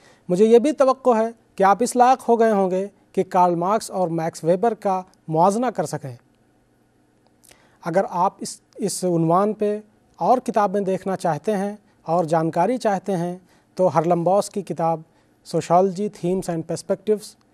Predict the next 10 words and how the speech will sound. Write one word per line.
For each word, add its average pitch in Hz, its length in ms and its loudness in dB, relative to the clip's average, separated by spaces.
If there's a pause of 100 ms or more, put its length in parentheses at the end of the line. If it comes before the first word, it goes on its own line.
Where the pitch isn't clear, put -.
(440)
دیکھ 190 200 0
سکتے 208 320 -4
ہیں۔ 196 140 -6 (840)
اس 170 140 -8
کے 202 120 0
علاوہ 196 440 0 (600)
Class, 196 320 2 (160)
Status 190 540 -4
and 180 80 -4 (160)
Party 190 440 0